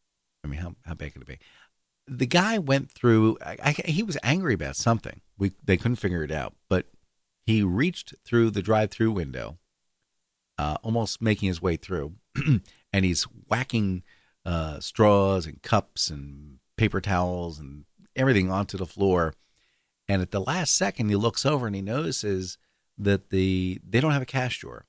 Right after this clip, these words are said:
It's just sitting out on a cash tray, if you will, just sitting there.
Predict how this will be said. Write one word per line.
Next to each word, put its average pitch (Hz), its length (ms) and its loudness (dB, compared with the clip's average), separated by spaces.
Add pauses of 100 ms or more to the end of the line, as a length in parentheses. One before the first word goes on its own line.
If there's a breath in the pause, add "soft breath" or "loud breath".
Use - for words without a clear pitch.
(120)
It's 107 180 2
just - 500 0
sitting 113 260 0
out 110 180 -6
on 90 100 -8
a 85 40 -12
cash 90 400 -6
tray, 53 380 -8 (240)
if - 100 -20
you 71 80 -18
will, 55 240 -16 (380)
just 113 140 2
sitting 175 200 0
there. 50 180 -12